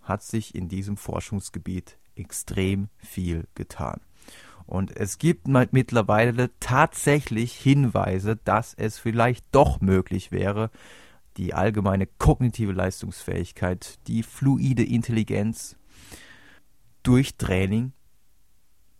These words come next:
und insbesondere durch ein Training des Arbeitsgedächtnisses zu steigern.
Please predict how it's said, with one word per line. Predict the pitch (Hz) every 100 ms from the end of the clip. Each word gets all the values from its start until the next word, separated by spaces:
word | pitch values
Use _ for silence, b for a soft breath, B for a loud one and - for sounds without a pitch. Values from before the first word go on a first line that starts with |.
| _ -
und | 95 92 - - -
insbesondere | 110 127 139 123 117 113 107
durch | 98 95 -
ein | 95 90
Training | - 101 107 107 101 -
des | 92 -
Arbeitsgedächtnisses | 98 131 127 101 - - 90 87 82 - 95 92 92 101 - - _ _ _ _ _ _ - _ _ _ _ -
zu | 110
steigern. | 101 - 82 85 - -